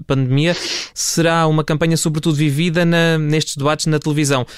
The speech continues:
Isso é uma vantagem para o presidente em funções ou, ou essa inexperiência ou essa incapacidade,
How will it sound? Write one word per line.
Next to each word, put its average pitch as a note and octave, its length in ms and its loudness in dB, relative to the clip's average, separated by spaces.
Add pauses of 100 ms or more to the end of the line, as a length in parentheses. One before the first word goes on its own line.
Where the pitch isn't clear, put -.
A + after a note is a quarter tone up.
(160)
Isso E3 160 0
é - 20 2
uma E3+ 140 2
vantagem E3 580 0
para D#3 180 0
o D3 120 2
presidente C#3+ 480 0
em D3 80 2
funções D#3 640 0
ou, D#3 320 2
ou D3 280 0
essa D3+ 280 0
inexperiência D3+ 880 -2
ou D3 80 2
essa D3+ 160 0
incapacidade, D3 720 0